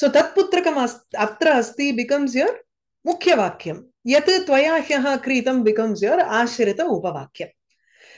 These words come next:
यदा वयम् अत्र आगताः तदा तम्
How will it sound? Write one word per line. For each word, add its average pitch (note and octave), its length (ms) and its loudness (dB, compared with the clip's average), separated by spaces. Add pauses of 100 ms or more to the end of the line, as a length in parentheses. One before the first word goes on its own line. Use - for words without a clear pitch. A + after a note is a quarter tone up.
(220)
यदा A3 280 4
वयम् B3+ 320 4
अत्र D#4 240 0
आगताः B3+ 760 2 (200)
तदा G#3+ 580 4 (120)
तम् C4+ 160 4